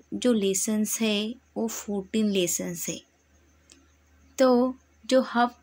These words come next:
ईयरली की जो लेसन्स है हमने सेवन चैप्टर सीखे हैं। तो आज से हम फर्स्ट चैप्टर से रिवीजन करेंगे।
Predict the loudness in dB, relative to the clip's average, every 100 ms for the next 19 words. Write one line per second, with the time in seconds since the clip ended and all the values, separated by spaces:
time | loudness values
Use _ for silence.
0 | 0 2 2 2 0 0 0 4 2 2
1 | _ -4 -2 -2 -4 -4 -4 -4 -2 -4
2 | -4 -2 -2 -4 -8 _ _ _ -16 -2
3 | 0 2 0 0 -2 -2 -2 0 0 -4
4 | _ _ _ _ _ _ _ _ _ -18
5 | -10 -8 -4 -4 -4 -10 -8 -12 -16 _
6 | _ _ _ _ -20 _ _ _ _ _
7 | _ _ _ 4 6 6 0 -8 _ _
8 | _ 2 4 2 0 2 2 4 2 0
9 | -2 _ _ _ _ _ _ -20 _ _
10 | _ -10 -2 0 0 0 -2 -2 -2 0
11 | 0 0 -4 -10 _ _ -6 -2 0 -2
12 | 0 -2 0 0 0 0 -2 -4